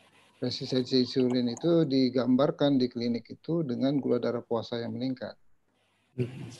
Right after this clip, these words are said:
Speaker 1: Jadi kalau, eh, pada pasien diabetes, yang mana yang diindikasikan dengan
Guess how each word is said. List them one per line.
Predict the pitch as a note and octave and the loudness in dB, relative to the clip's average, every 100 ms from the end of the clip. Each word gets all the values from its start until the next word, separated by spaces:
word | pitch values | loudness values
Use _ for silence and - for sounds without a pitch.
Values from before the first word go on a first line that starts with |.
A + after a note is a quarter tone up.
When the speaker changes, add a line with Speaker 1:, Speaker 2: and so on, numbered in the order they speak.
| - - | -20 -18
Speaker 1:
Jadi | A#2 C#3+ | -6 0
kalau, | D3+ D3 C3 - - - - - - _ _ _ - | 4 6 4 0 -14 -14 -14 -14 -18 _ _ _ -10
eh, | C3+ C3 | -8 -4
pada | - C3 B2 | -2 0 0
pasien | C3 B2 C3 B2 | 0 0 0 0
diabetes, | A#2+ A#2+ A2+ G2+ - C#3 F#3 - - _ _ _ _ _ _ _ _ _ _ _ _ | 0 -4 -6 -4 2 4 2 -2 -20 _ _ _ _ _ _ _ _ _ _ _ _
yang | B2+ C#3 C3+ | -2 0 4
mana | D3 G#3 F3+ D3+ | 4 4 4 4
yang | C3+ B2+ B2 | 4 2 0
diindikasikan | B2 B2+ A#2+ B2 A#2+ - B2+ B2 A#2 | 0 -2 0 -4 -4 -4 -6 -4 -4
dengan | A#2 A#2 | -8 -10